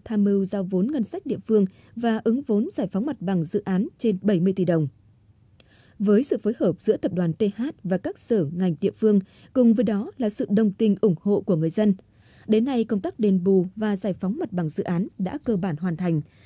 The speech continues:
tạo điều kiện cho việc triển khai các hoạt động thi công xây dựng dự án theo kế hoạch. Công tác xây dựng vùng nguyên liệu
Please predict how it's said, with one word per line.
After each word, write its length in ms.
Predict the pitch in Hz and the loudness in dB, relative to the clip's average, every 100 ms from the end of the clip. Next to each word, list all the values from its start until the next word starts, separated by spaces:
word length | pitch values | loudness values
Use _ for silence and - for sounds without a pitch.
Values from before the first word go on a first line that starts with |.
| - - | -10 -2
tạo 100 | 254 | 0
điều 120 | 247 | 0
kiện 260 | 240 226 208 | 0 0 0
cho 160 | 311 | -2
việc 220 | 285 190 | -4 -6
triển 200 | - 226 | -2 -2
khai 240 | 165 233 233 | -2 -4 -8
các 200 | 339 - | -8 -8
hoạt 220 | 202 - | -8 -4
động 240 | 185 160 156 | -2 -2 -4
thi 120 | - 233 | -4 -4
công 260 | 233 220 190 - | 0 0 0 -2
xây 100 | 196 | -2
dựng 180 | - 156 | -2 -6
dự 100 | 185 | -4
án 260 | 175 196 - | -2 -4 -4
theo 140 | 208 | -4
kế 120 | 160 | -4
hoạch. 240 | 180 240 151 - _ _ - - - - - - - - | -2 -2 -4 -8 _ _ -20 -20 -20 -20 -20 -20 -20 -6
Công 160 | 254 208 | -2 -2
tác 160 | 285 339 | -2 -2
xây 180 | 233 | -4
dựng 320 | 185 208 185 175 | -2 -2 0 2
vùng 220 | 202 214 | 2 2
nguyên 140 | 302 | 0
liệu 240 | 254 220 | 0 0